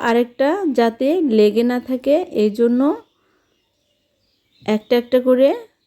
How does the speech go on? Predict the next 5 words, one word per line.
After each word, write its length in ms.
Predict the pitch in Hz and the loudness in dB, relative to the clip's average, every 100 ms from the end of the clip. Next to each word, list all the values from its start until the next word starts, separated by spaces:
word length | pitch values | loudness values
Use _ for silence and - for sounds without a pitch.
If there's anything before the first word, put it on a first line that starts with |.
| _ _ - | _ _ -2
ছড়িয়ে 380 | 240 214 214 220 | 0 2 2 2
দিতে 260 | 240 240 | 0 -2
হবে। 320 | 247 254 254 285 381 _ _ _ _ _ _ _ _ _ _ _ _ _ _ _ _ _ _ _ | -2 0 2 2 0 _ _ _ _ _ _ _ _ _ _ _ _ _ _ _ _ _ _ _
একটা 320 | 240 240 - 294 | -4 -4 -2 -2
পাশ 320 | 294 320 415 | 2 0 0